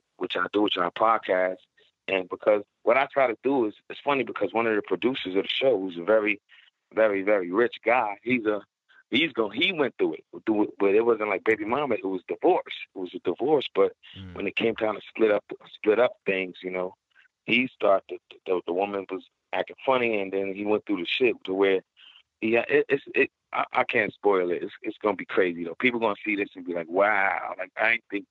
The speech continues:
Speaker 1: nobody would have the courage to put a spotlight on this real of a situation.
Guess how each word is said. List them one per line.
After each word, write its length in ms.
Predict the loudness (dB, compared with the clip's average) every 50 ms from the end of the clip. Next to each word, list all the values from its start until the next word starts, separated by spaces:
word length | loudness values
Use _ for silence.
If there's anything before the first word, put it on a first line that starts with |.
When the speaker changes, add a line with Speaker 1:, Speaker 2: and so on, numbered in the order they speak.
| _ _ -6
Speaker 1:
nobody 320 | -2 -2 0 2 0 0 -2
would 140 | -4 -6 -6
have 120 | -6 -4 -6
the 60 | -6
courage 640 | -6 0 2 2 4 4 4 2 2 0 -2 -6 -8 -8 _ _ _ _ _ -14 -12 -6 -6
to 60 | -6
put 220 | -4 0 0 2 2
a 60 | 2 -2
spotlight 500 | 0 _ 2 2 2 2 2 2 2 2 0 0
on 160 | 0 0 0 -2 _ _ _ _ _ _ 0
this 120 | 0 0 0 -2 0
real 240 | 2 2 2 2 0
of 80 | -4 -6
a 60 | -6 -8 -10
situation. 560 | -12 -12 -10 -6 -4 -4 -4 -4 -6 -12